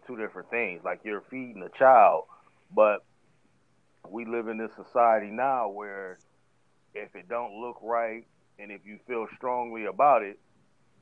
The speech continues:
then you should just be able to voice your opinion about it, which was, which is within right. But I think for a lot of people, just because it's something that they may not agree with or something they may not understand,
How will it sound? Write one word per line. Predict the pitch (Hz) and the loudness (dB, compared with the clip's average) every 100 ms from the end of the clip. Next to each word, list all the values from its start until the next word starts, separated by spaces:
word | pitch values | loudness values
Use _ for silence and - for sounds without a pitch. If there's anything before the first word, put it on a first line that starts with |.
| _ _ _ _ _ _ _ 110 | _ _ _ _ _ _ _ -20
then | 110 | -20
you | 113 107 | -20 -20
should | 104 | -16
just | 110 92 | -16 -12
be | 117 117 | -6 -4
able | 110 104 | -4 -6
to | 101 95 | -12 -10
voice | 110 110 - | -6 -8 -6
your | 107 | -8
opinion | 92 - 160 120 98 | -8 -8 -10 -10 -8
about | 87 95 87 | -2 -2 -2
it, | 85 _ | -10 _
which | 127 143 - | -14 -14 -12
was, | 120 _ _ 104 | -14 _ _ -16
which | 131 - | -14 -12
is | 120 | -16
within | 107 110 139 135 110 104 | -12 -12 -8 -8 -6 0
right. | 139 127 98 _ _ _ _ _ _ - - | 4 2 0 _ _ _ _ _ _ -14 -6
But | 104 | -2
I | 107 - | -2 -6
think | 123 117 | -16 -16
for | 117 107 | -12 -12
a | 104 | -8
lot | 127 123 | -8 -10
of | - | -12
people, | 117 107 101 95 - _ _ _ _ _ _ _ _ _ _ - | -20 -20 -20 -20 -20 _ _ _ _ _ _ _ _ _ _ -20
just | 120 - | -20 -20
because | 117 123 113 | -16 -10 -10
it's | 104 - | -12 -16
something | 135 117 113 | -16 -12 -12
that | 107 98 | -12 -8
they | 120 | -10
may | 117 117 | -10 -12
not | 113 107 95 | -8 -8 -8
agree | 90 113 117 | -14 -16 -14
with | 110 110 | -10 -10
or | 98 - | -10 -14
something | 110 104 | -16 -16
they | 113 | -18
may | 110 110 | -16 -12
not | 107 104 | -6 -6
understand, | 101 92 _ 131 131 107 95 | -6 -12 _ -10 -8 -8 -10